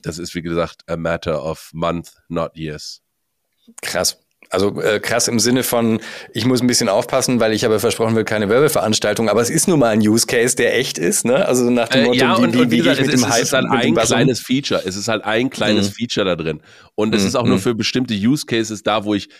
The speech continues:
Speaker 1: News-Informationen vielleicht anders darstellen möchte, also
Speaker 2: Mhm.
Speaker 1: Wissensvermittlung betreiben möchte. Aber da setzen wir es halt nur in einem kleinen Teilbereich ein, weil
Speaker 2: Ja.
Speaker 1: eben der Fokus ist halt immer noch zu sagen, Audio ist halt auch sehr persönlich, sehr emotional.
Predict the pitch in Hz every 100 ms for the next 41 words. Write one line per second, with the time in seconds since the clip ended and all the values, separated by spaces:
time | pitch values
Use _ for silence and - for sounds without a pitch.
0 | _ 90 101 117 139 151 - 123 - 120
1 | 117 - 117 117 123 120 107 107 - 107
2 | 110 90 101 107 - 107 104 101 98 -
3 | 101 - - - 90 101 110 123 127 -
4 | 110 110 110 107 101 - 95 98 98 -
5 | 98 - - - - - - 123 117 120
6 | 127 - 127 113 110 113 104 107 113 123
7 | 117 104 104 101 101 101 85 82 - 80
8 | 80 82 76 - 92 95 107 117 98 101
9 | 104 104 104 101 101 95 - 92 - 113
10 | 117 98 - 107 120 104 98 90 113 110
11 | 101 104 - 92 95 95 98 _ - 113
12 | 117 117 110 110 104 110 - 104 107 98
13 | 98 90 90 104 95 104 92 120 120 113
14 | 98 101 107 101 98 95 95 107 127